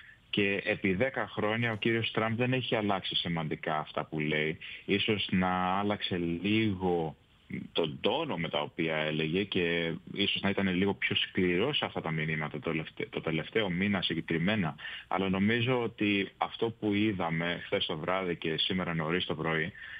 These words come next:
είναι ότι ένα μεγάλο μέρος της χώρας, ε, ενώ όλες οι στατιστικές, όλοι οι οικονομολόγοι λένε ότι η οικονομία της Αμερικής, ε, είναι σε ένα πολύ, πολύ καλό επίπεδο.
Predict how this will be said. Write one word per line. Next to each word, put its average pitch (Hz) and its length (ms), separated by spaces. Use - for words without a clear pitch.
είναι 123 220
ότι 127 240
ένα 127 140
μεγάλο 113 420
μέρος 107 260
της - 120
χώρας, 85 580
ε, 87 300
ενώ 104 640
όλες 110 420
οι 92 200
στατιστικές, 98 1120
όλοι 98 320
οι 92 60
οικονομολόγοι 92 880
λένε 110 320
ότι 110 220
η 98 40
οικονομία 90 420
της - 120
Αμερικής, 92 540
ε, 90 180
είναι 107 280
σε 110 160
ένα 104 200
πολύ, 87 540
πολύ 82 280
καλό 101 300
επίπεδο. 85 640